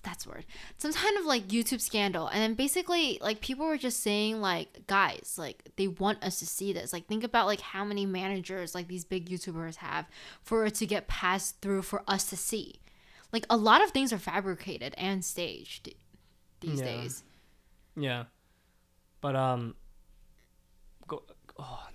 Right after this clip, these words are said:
Speaker 2: you cut me off.
Speaker 1: Sorry. I didn't know you were sorry.
Speaker 2: But basically, oh, that's right. So another thing, but I'm gonna go back to the Andrew Tate thing, but another thing is that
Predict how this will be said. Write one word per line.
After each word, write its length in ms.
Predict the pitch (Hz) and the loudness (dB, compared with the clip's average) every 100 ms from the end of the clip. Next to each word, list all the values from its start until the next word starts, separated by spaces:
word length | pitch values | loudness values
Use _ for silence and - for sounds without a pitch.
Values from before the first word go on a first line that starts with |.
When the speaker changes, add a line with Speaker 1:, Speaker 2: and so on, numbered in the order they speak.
| - - | -20 -12
Speaker 2:
you 80 | - | -10
cut 220 | - 214 | 2 4
me 100 | 156 | 6
off. 220 | 139 113 - | 4 4 -2
Speaker 1:
Sorry. 400 | 165 139 123 170 - | -4 -4 -8 -10 -8
I 40 | |
didn't 240 | 185 180 165 | -6 -4 -6
know 140 | 156 - - - | -10 -16 -18 -14
you 80 | 175 | -12
were 80 | 175 | -12
sorry. 500 | - 185 185 185 175 - - | -12 -12 -10 -10 -10 -10 2
Speaker 2:
But 360 | 160 147 - 170 | 2 2 0 2
basically, 760 | 202 208 226 214 202 196 185 - | 4 4 2 6 8 6 0 6
oh, 240 | 202 170 - | 8 8 6
that's 280 | 147 156 190 | 0 2 4
right. 260 | 151 120 | 4 4
So 260 | - 165 143 | 0 4 4
another 260 | 143 190 | 4 4
thing, 400 | 185 147 127 120 - - | 2 2 0 -2 -8 -4
but 140 | 151 | 2
I'm 80 | 160 | 6
gonna 220 | 180 156 | 8 6
go 120 | - | 4
back 160 | 139 131 | 2 2
to 80 | 139 | 2
the 40 | 117 | -2
Andrew 220 | 127 123 | -2 -2
Tate 240 | 127 123 | -4 -4
thing, 140 | 110 110 | -6 -8
but 200 | 110 110 - - - - | -8 -10 -16 -20 -10 0
another 300 | 147 180 196 | 4 6 4
thing 280 | 185 147 | 4 4
is 120 | 127 117 | 4 4
that 400 | 127 113 101 | 4 4 0